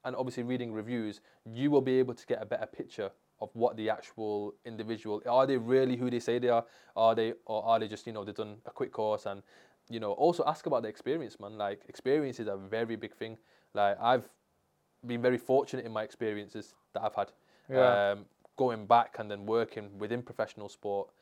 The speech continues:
Speaker 1: in different ranges of sport, and then obviously working within the N H S for a short period as well,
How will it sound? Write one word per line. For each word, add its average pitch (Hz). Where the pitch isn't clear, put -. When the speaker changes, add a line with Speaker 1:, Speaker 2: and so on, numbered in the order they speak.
Speaker 1:
in 107
different 127
ranges 117
of 98
sport, 98
and 110
then 110
obviously 110
working 110
within 104
the 104
N 101
H 101
S 117
for 110
a 101
short 104
period 101
as 98
well, 104